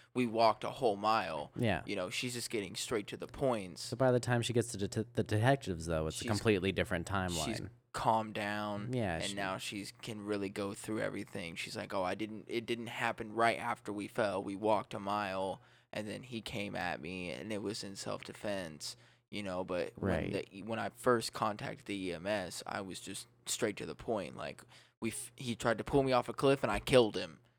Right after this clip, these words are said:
Speaker 1: And so they're like, "Oh, so you said that, you know, as soon as you guys fell off the cliff, you killed him and slit his throat and then dragged his body a mile down the fucking ravine
Speaker 2: I think
Speaker 1: through
Speaker 2: she
Speaker 1: the
Speaker 2: also
Speaker 1: woods."
Speaker 2: said that he died from the fall, but then, like,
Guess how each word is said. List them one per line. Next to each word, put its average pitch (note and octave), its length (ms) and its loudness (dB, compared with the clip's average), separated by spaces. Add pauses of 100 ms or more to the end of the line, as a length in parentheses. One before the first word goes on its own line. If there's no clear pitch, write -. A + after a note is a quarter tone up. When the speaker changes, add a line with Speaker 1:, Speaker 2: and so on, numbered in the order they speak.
(360)
Speaker 1:
And A2 100 -6
so A#2 140 4
they're B2+ 160 8
like, A#2+ 260 8
"Oh, C3+ 240 12
so A#2+ 160 0
you D#3 220 2
said C3+ 400 6
that, A#2 340 2
you C3+ 100 -4
know, A2 280 0
as A2+ 80 -4
soon F3 320 0
as D3 80 0
you D#3+ 80 2
guys C#3 180 10
fell C#3 220 8
off B2 140 8
the A#2 100 -4
cliff, F3 320 6
you B2 60 0
killed F3 340 6
him C3 120 2
and A#2+ 80 0
slit C#3+ 220 6
his B2+ 140 4
throat D#3 180 12
and B2+ 80 6
then B2 120 4
dragged B2+ 280 12
his A#2+ 120 0
body C#3 360 12
a A#2+ 60 4
mile A#2 340 10
down A2 300 6
the A2 80 -4
fucking A2 480 4
ravine - 40 -2
Speaker 2:
I B2 160 4
think G3+ 120 6
Speaker 1:
through - 80 2
Speaker 2:
she D3+ 60 6
Speaker 1:
the B2+ 80 10
Speaker 2:
also B2 180 10
Speaker 1:
woods." A#2+ 100 6
Speaker 2:
said A#2 200 4
that G#2 120 2
he G#2+ 140 0
died F#2 420 2
from F2+ 200 -4
the D#2 100 -2
fall, D#2+ 560 4
but - 180 -4
then, F2+ 240 0
like, E2+ 240 -2